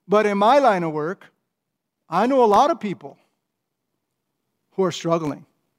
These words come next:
desperately need people to come along their side and help them and to carry a burden with them and love them, care for them. Jesus saves people,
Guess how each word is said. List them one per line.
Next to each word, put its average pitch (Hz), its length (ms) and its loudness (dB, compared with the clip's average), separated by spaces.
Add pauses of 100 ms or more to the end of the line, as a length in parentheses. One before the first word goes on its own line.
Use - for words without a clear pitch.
(1200)
desperately 175 640 0
need 170 260 0
people 175 280 -8
to 156 80 -8
come 165 200 -4
along 156 300 0
their 147 120 -4
side 165 380 -4 (460)
and 156 100 -2
help 175 280 0
them 165 180 -6
and 147 180 -8 (200)
to 160 80 -4
carry 185 300 0
a 170 60 0
burden 180 380 0
with 156 200 -4
them 147 200 -4
and 139 180 -8 (1400)
love 180 320 4
them, 139 240 -4 (160)
care 226 240 2
for 202 160 -6
them. 143 300 -10 (880)
Jesus 220 480 -2
saves 220 360 2
people, 160 540 -10